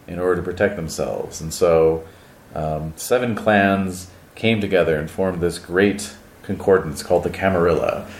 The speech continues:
And it's, it's a, it's a shadow nation that exists within mortal society. It's a nation of vampires that works together to ensure our continued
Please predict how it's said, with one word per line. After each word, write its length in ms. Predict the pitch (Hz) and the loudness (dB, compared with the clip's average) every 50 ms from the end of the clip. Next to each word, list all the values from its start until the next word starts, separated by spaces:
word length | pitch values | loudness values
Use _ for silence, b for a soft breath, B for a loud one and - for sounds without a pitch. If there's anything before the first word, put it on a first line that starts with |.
| B B B B | B B B B
And 120 | - 87 | -4 -2
it's, 220 | 87 82 87 - - | -2 -2 -4 -6 -4
it's 240 | - - 90 - - | -4 -4 -4 -2 0
a, 180 | 85 78 78 78 - - | 2 2 2 2 0 -2
it's 140 | 85 82 - | -6 -6 -4
a 60 | 82 | -4
shadow 420 | 82 - - 117 117 117 113 107 | -4 -2 2 2 4 4 4 4
nation 720 | 101 95 92 95 98 92 - - 87 78 73 71 71 71 B B B B B B - | 4 4 2 2 2 2 0 -2 -2 -2 -4 -6 -8 -10 B B B B B B 0
that 100 | 90 87 | 2 2
exists 500 | 87 82 78 87 95 92 92 - - - | 2 0 2 2 2 2 2 0 -4 -2
within 680 | 87 87 82 - - 101 101 98 92 90 92 92 90 90 - | -2 -2 0 2 4 4 4 4 2 0 -4 -6 -8 -8 -6
mortal 340 | 95 95 98 98 95 95 87 | -2 2 2 4 4 4 2
society. 800 | 82 - 82 - - 87 82 80 78 73 73 69 69 67 71 B B B B B B B | 0 -4 -6 0 0 2 2 2 0 -2 -4 -6 -8 -10 -12 B B B B B B B
It's 200 | - 82 76 - | -10 -10 -8 -6
a 40 | 85 | -6
nation 400 | 82 85 98 107 107 104 - 101 | -2 0 2 2 2 0 -2 -2
of 100 | 95 87 | -2 0
vampires 680 | 82 85 85 85 82 87 87 80 76 76 73 73 76 69 | 0 0 0 0 -2 -2 0 0 2 0 0 -2 -4 -6
that 100 | 76 73 | -6 -2
works 280 | 80 90 95 - - | -2 -2 -2 -2 -6
together 640 | - - 78 82 87 85 80 78 73 67 65 64 69 B B B B B B - | -10 -10 -2 2 2 2 4 2 0 -2 -4 -6 -8 B B B B B B -14
to 100 | - 90 | -10 -8
ensure 360 | 85 76 76 - - 90 85 82 | -6 -6 -2 2 4 4 6 6
our 80 | 80 80 | 4 2
continued 600 | - 85 80 - - 98 90 87 82 82 80 | 0 -4 -8 -4 -4 -4 -2 0 0 -2 -2